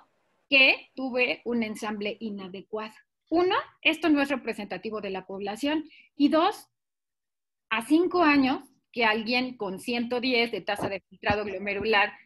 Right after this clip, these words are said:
desarrolle o llegue a sesenta mililitros, está poco probable.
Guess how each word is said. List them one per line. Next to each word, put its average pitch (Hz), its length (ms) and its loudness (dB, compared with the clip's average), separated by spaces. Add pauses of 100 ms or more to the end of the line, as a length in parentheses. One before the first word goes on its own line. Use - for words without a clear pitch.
(140)
desarrolle 220 1080 0
o 214 120 -6
llegue 233 360 4
a 208 60 2
sesenta 226 500 -2
mililitros, 220 640 0 (1200)
está 294 280 -6
poco 190 240 -6
probable. 233 600 0